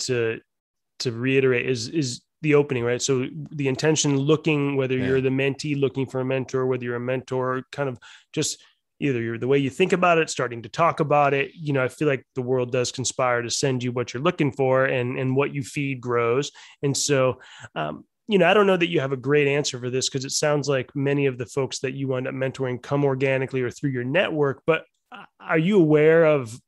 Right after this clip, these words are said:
Speaker 1: any other angles in which people can get paired up with someone maybe who's not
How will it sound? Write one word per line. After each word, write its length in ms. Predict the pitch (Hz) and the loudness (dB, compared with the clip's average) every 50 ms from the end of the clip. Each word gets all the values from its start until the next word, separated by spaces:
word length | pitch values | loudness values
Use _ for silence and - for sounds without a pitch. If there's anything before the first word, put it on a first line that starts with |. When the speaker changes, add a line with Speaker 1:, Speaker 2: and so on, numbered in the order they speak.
| _ _ _ | _ _ _
Speaker 1:
any 240 | - 170 175 170 170 | -2 0 2 4 4
other 180 | 165 160 151 | 4 4 4
angles 380 | 143 139 139 143 143 143 139 117 | 2 2 2 0 0 -2 -2 -4
in 140 | 123 131 131 | -4 -4 -4
which 240 | 131 131 131 - - - - | -4 -4 -4 -6 -6 -6 -4
people 240 | 156 156 139 135 | -6 -6 -4 -6
can 180 | 117 - 123 123 | -6 -4 -4 -4
get 220 | 120 139 - _ | -4 -6 -6 _
paired 320 | - - 147 143 131 131 135 | -4 -2 0 0 2 2 2
up 260 | 165 175 151 131 - - | 2 2 2 0 -4 -8
with 240 | - 175 151 139 - | -6 -4 -2 -2 -2
someone 320 | - - 147 139 139 131 | 0 -2 0 0 0 0
maybe 240 | 135 143 139 135 139 | 2 0 0 0 -2
who's 260 | 117 123 135 127 117 | -4 -4 -4 -4 -4
not 420 | 123 135 139 143 151 147 143 143 | -4 -2 0 2 2 2 0 -2